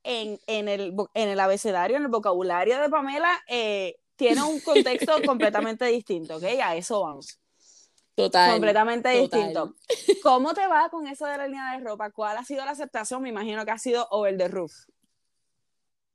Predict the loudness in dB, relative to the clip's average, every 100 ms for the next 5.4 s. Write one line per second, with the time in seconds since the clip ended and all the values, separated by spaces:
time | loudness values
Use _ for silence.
0 | _ _ _ _ _ _ _ _ 0 2
1 | 2 0 4 4 6 8 8 8 8 8
2 | 8 8 8 8 8 6 8 8 8 8
3 | 8 8 8 6 6 4 2 8 8 8
4 | 2 6 6 8 6 8 6 6 2 2
5 | 0 0 0